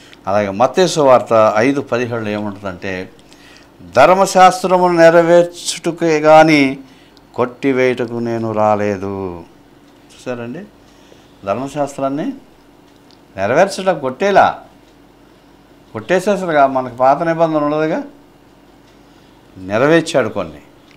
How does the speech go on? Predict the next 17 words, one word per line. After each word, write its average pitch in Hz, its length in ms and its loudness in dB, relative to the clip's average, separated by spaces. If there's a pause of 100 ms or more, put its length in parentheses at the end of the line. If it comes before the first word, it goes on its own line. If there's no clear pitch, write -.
అందులో 120 360 -8 (640)
ఆ 101 100 -4
కాలంలో 131 600 0 (320)
ఏమేం 143 380 0 (120)
చేశాడు, 90 480 -12 (400)
దృష్టాంతంగా 170 720 -2
మనకి 120 420 -8 (100)
చూపించడానికే 160 800 -6 (560)
పాత 120 200 0
నిబంధన. 92 460 -8 (800)
మరి 104 160 -8
కొన్ని 117 580 -6 (280)
ఇలా 113 160 0
చేశారు, 120 440 -4
అలా 110 200 0
చేశారు, 113 440 -6
అలా 104 380 -2